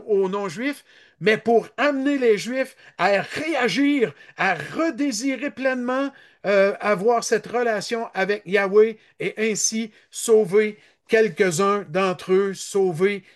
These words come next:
certains d'entre eux. » Euh, ici, juste une précision très importante. Quand on voit le verbe sauver à la voix active, dans le sens où quelqu'un sauve quelqu'un d'autre,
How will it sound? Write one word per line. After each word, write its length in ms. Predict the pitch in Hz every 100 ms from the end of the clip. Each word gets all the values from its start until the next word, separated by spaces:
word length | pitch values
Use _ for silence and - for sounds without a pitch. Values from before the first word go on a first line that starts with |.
| _
certains 520 | - - 196 - 208
d'entre 360 | 190 170 151 -
eux. » 140 | 170 143 _
Euh, 380 | 160 156 151 143 135 - - - - _ -
ici, 360 | 185 151 285
juste 260 | 214 277 -
une 120 | 185
précision 640 | - 185 - 170 151 190
très 380 | - 220 214 165
importante. 720 | 156 135 139 - 151 143 131 _ - - _ -
Quand 280 | 311 339
on 160 | 240 185
voit 300 | 147 185 220
le 100 | 170
verbe 320 | 151 196 185
sauver 720 | 143 - 240 214 175 220 226 -
à 100 | 165
la 160 | 165
voix 320 | 139 185 196 - -
active, 880 | 190 - - - 202 247 226 147 139 - -
dans 160 | - 190
le 120 | 190
sens 440 | 175 247 254 - -
où 180 | 233 220
quelqu'un 580 | - 220 170 226 226
sauve 500 | 220 - 240 240 170
quelqu'un 500 | - 220 185 202 185
d'autre, 540 | 156 127 175 147 131